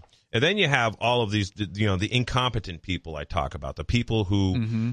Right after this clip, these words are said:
Speaker 1: beg for government, you know. So we got a lot of people right now that their career is so specifically one thing. Like, you know, for example, the guy's an accountant. He can't do anything else but be an accountant. He can't make money, like, doing other things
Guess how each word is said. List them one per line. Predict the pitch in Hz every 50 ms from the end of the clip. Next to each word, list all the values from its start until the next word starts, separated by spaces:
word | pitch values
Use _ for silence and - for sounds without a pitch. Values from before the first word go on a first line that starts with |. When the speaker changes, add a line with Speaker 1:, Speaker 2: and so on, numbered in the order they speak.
| 120 - - -
Speaker 1:
beg | - 113 113 117 107 -
for | - 117
government, | 104 90 104 104 104 95 101 101 101 104 -
you | - 95
know. | 95
So | 90 - - 117
we | 110 123
got | 131 175 180
a | 151
lot | 110 107 110 120 131 127
of | 113
people | - 123 117 107 110 95
right | 87 95 101 101 85
now | 87 95 92 90 87 85
that | 80 82 80
their | 95 104 107
career | - - - 107 101 98 107 104 95 87 82 80 76 - - - - _ _ _
is | - 90 -
so | - - 117 117 117
specifically | - - - 92 - - 110 101 107 101 - 98 92
one | 85 90 95 92 87
thing. | - - - 101 95 85
Like, | 82 85 85 82 -
you | 90
know, | 90 90 85
for | - -
example, | 90 82 80 101 101 98 101
the | 90 90
guy's | 85 92 92 101 90 90
an | 82
accountant. | 76 - - 87 85 82 - 69 60 -
He | - 98 92
can't | - 120 110 101
do | 110 104
anything | 104 101 92 101 92
else | 92 90 87
but | - 85 78
be | 87 90
an | 87 80
accountant. | 73 - - 73 71 65 - 65 58
He | 87 90
can't | - 113 107 95
make | 101 98 92 -
money, | - 95 95 95 95 87
like, | 87 85 85 82 78 - - - - - _ _ _
doing | - 107 107 101 92
other | 92 85 87
things | 85 - - 92 87 87 82 80 - -